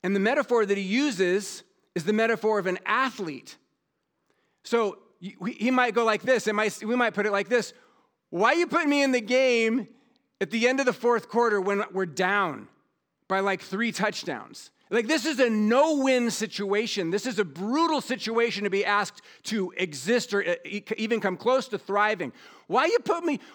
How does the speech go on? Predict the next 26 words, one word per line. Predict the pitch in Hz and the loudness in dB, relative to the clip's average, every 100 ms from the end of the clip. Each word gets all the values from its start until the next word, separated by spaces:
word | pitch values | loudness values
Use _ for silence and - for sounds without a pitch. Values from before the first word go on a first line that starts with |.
| - | -2
why | 254 | 0
you | 330 | 2
put | 285 311 | 2 2
me | 294 | 4
into | 285 240 | 2 0
pitch | - - 254 262 208 - - - _ _ _ _ _ _ _ | -2 2 4 4 0 -4 -6 -8 _ _ _ _ _ _ _
with | - 214 156 | 0 0 0
bases | 127 285 330 277 311 | 2 4 4 2 0
loaded | 233 262 269 269 233 | 2 4 4 4 2
and | 214 | 2
no | 220 233 | 2 4
outs? | 233 233 165 - - - _ | 4 2 0 -8 -18 -20 _
There's | 220 226 | 0 0
almost | - 254 320 311 262 - - _ _ _ _ _ _ - | 0 2 4 4 2 -4 -16 _ _ _ _ _ _ 0
impossible | 302 294 - 160 254 269 - 262 226 175 120 - | 2 2 -2 0 2 2 0 -2 0 0 -4 -10
chances | - 233 233 214 180 | -4 -2 0 -2 -6
to | 185 | -4
get | 160 190 | 0 2
out | 196 | 0
of | 196 | 0
this | 175 160 - - | -2 -4 -8 -6
unscathed. | 190 196 - - 214 175 135 - - - | -4 -2 -4 0 0 0 -4 -18 -8 -2
I'm | 208 | -2
gonna | 170 320 311 | 2 2 4
get | 214 208 | 2 0
hit. | 143 320 320 | 0 0 0